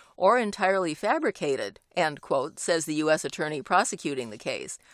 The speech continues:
Kankaria is to be sentenced in mid-January. A story in the Aspen, Colorado Times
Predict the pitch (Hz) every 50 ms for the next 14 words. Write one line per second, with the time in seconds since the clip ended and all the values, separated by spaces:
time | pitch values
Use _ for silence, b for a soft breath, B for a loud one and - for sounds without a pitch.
0 | B B B B B B - 185 170 160 - 208 208 208 202 190 170 160 156 156
1 | 160 160 - - 139 139 139 - - 214 190 143 143 156 - - 165 160 151 143
2 | 135 - - 147 151 151 151 156 156 143 131 123 113 107 95 87 80 - _ _
3 | _ _ _ _ _ _ _ _ _ b b b b b b b b b b b
4 | b b 185 202 - - 311 330 349 330 285 214 175 165 156 147 156 190 226 -
5 | - 170 156 151 - - 170 175 175 170 160 156 151 156 151 139 139 - - -
6 | 254 269 214 160 123 127 139 -